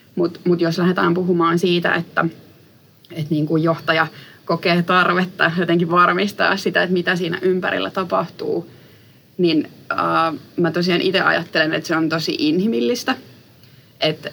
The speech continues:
epävarmuus on aika kuormittavaa, ja sitten meillä ihmisillä on taipumusta hallita sitä epävarmuutta jollain tavalla,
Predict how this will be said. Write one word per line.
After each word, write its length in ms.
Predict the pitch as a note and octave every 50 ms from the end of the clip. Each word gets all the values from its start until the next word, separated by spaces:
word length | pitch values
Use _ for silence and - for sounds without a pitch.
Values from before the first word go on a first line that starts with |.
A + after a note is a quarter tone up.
| -
epävarmuus 720 | - - E3+ G#3 G3+ F3+ F#3 F3 E3 D#3+ D#3 - F3 - E3
on 160 | D3+ - -
aika 180 | - D3 -
kuormittavaa, 1120 | - - - G#3 A3+ A#3 A#3 A#3 G#3+ G#3+ G#3 - - - F3+ E3+ F3 E3+ E3+ E3+ E3+ E3+ E3 E3 - - - -
ja 380 | - E3+ E3 D#3 D#3 D#3 D#3 - - E3+
sitten 560 | E3 E3+ E3+ - - - E3 D#3 D3+ C3+ - - - - - - - - - - -
meillä 240 | - D3+ - - -
ihmisillä 440 | E3+ E3+ F3 F3 E3 F3 D#3+ D#3+
on 120 | D#3 D#3+ E3
taipumusta 580 | F3+ F3 E3 D#3+ D#3+ E3+ F3+ F3+ - - - F3 - - - - -
hallita 380 | - - G#3+ G#3+ G#3 G3+ F#3+ G#3
sitä 220 | G3+ G#3 G3 F3
epävarmuutta 680 | C3 A#2 E3 E3+ E3+ F3 E3+ F3 F3 F3+ F#3 F#3 - F3+
jollain 380 | E3+ E3+ E3+ E3 E3 E3 E3 E3+
tavalla, 420 | E3+ E3+ E3 E3+ E3 E3+ F3+ F3+